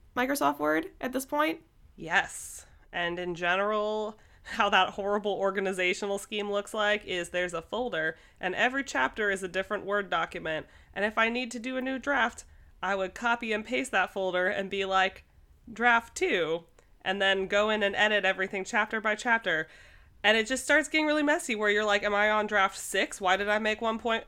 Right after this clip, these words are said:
Speaker 2: called six point five? Why is there a six point five, but it's not as recent as draft five? Like, what's happening here?" So there are some downsides to just using Word.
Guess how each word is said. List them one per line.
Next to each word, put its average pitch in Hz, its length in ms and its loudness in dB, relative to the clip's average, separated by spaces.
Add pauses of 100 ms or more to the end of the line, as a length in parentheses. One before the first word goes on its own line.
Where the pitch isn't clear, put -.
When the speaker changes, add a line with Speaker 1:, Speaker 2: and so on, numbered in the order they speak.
Speaker 2:
called 214 380 -6
six 254 220 -2
point 240 260 2
five? 220 440 2
Why 202 280 4
is 220 160 -4
there 226 340 2
a 208 80 2
six 233 240 -4
point 226 220 -4
five, 240 280 2
but 233 140 0
it's 220 200 -6
not 233 340 2 (220)
as 220 200 0
recent 254 340 -2
as 226 220 0
draft 233 300 2
five? 240 460 4
Like, 202 180 2
what's 247 160 0
happening 302 440 2
here?" 190 200 2
So 190 380 0 (180)
there 254 100 4
are 247 60 4
some 247 140 -4
downsides 151 640 -2
to - 100 -8
just 185 220 -4
using 147 220 -8
Word. - 240 -10